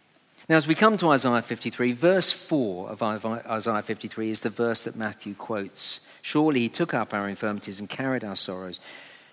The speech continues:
Now, let me put this verse into context for you, 'cause we've just landed in the middle of a book. The book of, uh, of Isaiah is a book which moves from the, in, in chapter one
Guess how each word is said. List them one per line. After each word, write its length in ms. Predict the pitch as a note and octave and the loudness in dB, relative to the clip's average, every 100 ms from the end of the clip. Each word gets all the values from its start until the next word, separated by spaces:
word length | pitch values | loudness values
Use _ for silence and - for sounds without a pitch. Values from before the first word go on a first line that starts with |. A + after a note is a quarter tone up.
| _ - C#3+ | _ -8 0
Now, 80 | |
let 100 | F#3 | 0
me 80 | C#4+ | 0
put 240 | A3+ A3 E3+ | -4 -4 -2
this 140 | C3+ | -4
verse 320 | - B2 - | 0 0 0
into 160 | A2+ G#2+ | -6 -6
context 560 | - A2 - A#2 - | -6 -6 -6 -8 -8
for 240 | - G2+ G2 | -10 -8 -8
you, 160 | F#2+ | -8
'cause 180 | - G2 | -10 -8
we've 120 | G#2+ | -8
just 200 | G#2 B2+ | -4 -4
landed 380 | C3+ B2 A#2+ A2+ | 0 0 0 -2
in 80 | A2 | -4
the 60 | G#2+ | -2
middle 200 | G#2+ G#2+ | -4 -4
of 80 | |
a 60 | G2 | -6
book. 400 | F#2 G2+ - - _ _ _ _ _ _ _ _ _ - - - - - | -6 -6 -6 -18 _ _ _ _ _ _ _ _ _ -20 -20 -20 -10 2
The 100 | D#3 | 6
book 220 | G#3 A3+ | 6 6
of, 160 | A#3 F#3+ | 4 6
uh, 160 | F#3 F#3 | 4 4
of 300 | F3+ D#3+ C#3+ | 2 4 4
Isaiah 500 | C3+ B2+ A#2+ A2 G#2 | 4 4 2 2 2
is 120 | A2 | 0
a 60 | B2+ | -2
book 300 | E3 E3+ - | 0 0 0
which 220 | D#3+ - | -4 0
moves 280 | C#3 A#2+ A#2+ | 2 4 2
from 360 | - C3 B2+ | 0 0 0
the, 300 | B2+ C3 C3 B2+ - - | 2 2 2 -4 -20 -6
in, 240 | C#3+ C#3 C#3+ | 0 0 0
in 140 | D3+ C3+ | -2 0
chapter 360 | F#3 F#3+ E3 | 0 0 -2
one 380 | D3+ C3 G#2 F#2+ | 2 2 2 -4